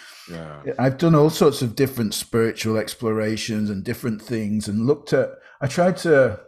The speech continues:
Speaker 2: remain somewhat disconnected from any concept, you know, just being open to, to, to life and being open to my, my direct experience, wherever that takes me, and being open to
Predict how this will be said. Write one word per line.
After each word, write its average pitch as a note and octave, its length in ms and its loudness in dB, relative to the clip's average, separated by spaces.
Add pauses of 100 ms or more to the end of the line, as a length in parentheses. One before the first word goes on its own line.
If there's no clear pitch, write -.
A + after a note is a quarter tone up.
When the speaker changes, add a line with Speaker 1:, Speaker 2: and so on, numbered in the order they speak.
(340)
Speaker 2:
remain B2 680 -2 (280)
somewhat C#3 580 -2
disconnected B2+ 840 -2 (220)
from A#2 200 0
any B2 240 2
concept, A2+ 800 -4
you G2 80 -4
know, G2+ 160 -4
just A#2+ 240 -4
being C#3 240 0
open B2 460 2
to, G#2 260 -4
to, A2 300 -4
to A#2+ 160 -2
life G#2+ 420 -2
and G#2+ 100 -2
being G#2 300 0
open A2+ 380 0
to G#2+ 120 -8
my, A2 220 -4 (260)
my A2+ 220 -4
direct A2+ 540 -2
experience, G2 720 -4
wherever A2 340 0
that G#2 200 -4
takes G#2+ 360 -4
me, G2+ 260 -2
and G2+ 180 -2
being A2 200 2
open A2+ 360 0
to G2 320 -4